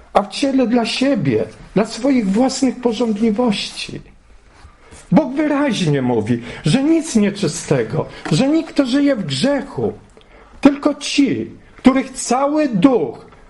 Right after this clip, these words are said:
dusza i ciało zachowane będą w Bożej świętości i bez nagany, wejdą do Królestwa Niebios. Dlatego też, drodzy, w kolejnym przykazaniu,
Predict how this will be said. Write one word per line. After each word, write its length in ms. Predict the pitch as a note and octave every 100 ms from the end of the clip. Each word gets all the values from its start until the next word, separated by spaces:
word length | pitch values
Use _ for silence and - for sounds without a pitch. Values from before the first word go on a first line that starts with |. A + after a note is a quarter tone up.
| -
dusza 500 | C#3 C4+ D#4 - C#4
i 160 | C4+ A#3+
ciało 640 | - C4 C4 B2+ G2 G2 - - - -
zachowane 760 | D3+ A#3 - A3 G#3 C4+ B3+ D3
będą 460 | C3+ B3+ A#3+ A3+
w 60 | C#3
Bożej 480 | B2+ A#3 C#4 C#4 A3+
świętości 920 | - A3+ G#3 - B3+ - - - - -
i 80 | F3
bez 320 | D3+ B3 -
nagany, 640 | A#3+ A3+ - A#3 E3+ G#2+ - - - - -
wejdą 460 | C3 F3+ F#3 F#3 E3+
do 120 | E3+
Królestwa 640 | - E3+ F3 E3+ - F3
Niebios. 840 | F3 A3 F#3 - G2 - - - - - _ _ _ _ - - - - - - - - - - - - - -
Dlatego 360 | D#3+ A3+ A3
też, 280 | G#3 G#3+ D#3
drodzy, 300 | G3+ G#3+ G#3
w 120 | G3+
kolejnym 440 | - F3+ A3+ A3+ G3+
przykazaniu, 1080 | - G3+ G3+ F3+ D3+ G#3+ E3+ B2+ D3 F#3+